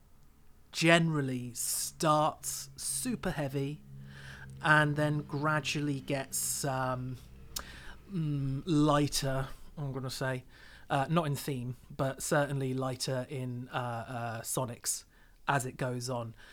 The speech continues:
I think, you know, it starts with some really heavy bangers. You've got a really cool, quite psychedelic, uh, middle section.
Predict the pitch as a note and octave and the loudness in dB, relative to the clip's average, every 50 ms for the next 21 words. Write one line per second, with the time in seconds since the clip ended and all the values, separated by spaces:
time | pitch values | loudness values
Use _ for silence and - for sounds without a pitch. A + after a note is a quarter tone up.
0 | - - - - - - - G#3 F3+ - G#3 F#3+ D3+ B2+ C3 B2+ - - - - | -20 -14 -10 -8 -6 -2 -2 -2 -2 0 0 0 0 0 -2 -4 -6 -10 -18 -20
1 | - - - - - - G3 F#3 F3+ - - - E3 - - D#3+ C#3+ C3 C3+ D3 | -10 -6 -4 2 6 8 8 8 8 6 2 -4 -2 0 0 0 0 0 0 0
2 | D#3 D3 C#3+ B2+ - - - - D#3 D#3 D3 D3 C#3 C3 B2+ - C3 C3+ C3+ C#3 | 0 0 0 -2 -4 -4 -4 -2 0 0 0 0 -2 -4 -2 -2 -2 0 0 0
3 | C#3+ D3 D3+ - - - - - - - - - D3+ - - F3 D3+ C#3+ C#3 D3 | 0 0 -2 -4 -8 -10 -14 -16 -18 -10 -6 -6 -2 0 0 0 0 0 0 0
4 | F3+ G3 G3 F#3 D#3 C3+ B2+ - - - - - F3 E3 D3 C#3 C3 B2+ B2 A#2+ | 2 2 2 2 2 0 -2 -4 -2 4 6 8 8 8 8 6 2 0 -2 -4
5 | A#2 - - - - - - C#3+ A2+ - - - F3+ F#3 - - C3+ A#2 - D3+ | -6 -10 -14 -4 0 0 2 2 2 0 0 2 0 -2 -2 -4 -6 -4 0 0
6 | D#3 C3 B2+ - - - - - - _ - - - - _ _ _ _ _ _ | 0 0 -2 -4 -8 -12 -14 -14 -16 _ -20 -20 -20 -20 _ _ _ _ _ _
7 | - C#3 B2+ C3 B2 B2 B2 A#2+ - - C#3 C#3 D3 C#3+ C#3 B2 - - C3 B2 | -4 -2 -2 0 0 0 0 0 -2 -2 0 0 0 0 0 -2 -2 -4 -4 -4
8 | - - - A#2+ B2 A#2+ | -6 -6 -6 -6 -6 -10